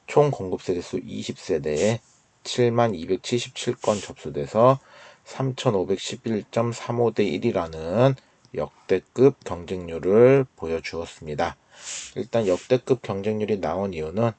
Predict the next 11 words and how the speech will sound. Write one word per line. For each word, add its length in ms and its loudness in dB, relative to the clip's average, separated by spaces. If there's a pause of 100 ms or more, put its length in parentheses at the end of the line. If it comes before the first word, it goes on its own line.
(120)
일단 600 -4
공급 560 2 (200)
세대수가 1080 0 (360)
작았기 500 -4
때문이다. 680 0 (380)
예, 300 -8
이거는 640 -6
기본적인 540 -4
일 180 0
번 200 2
이유고요. 540 -2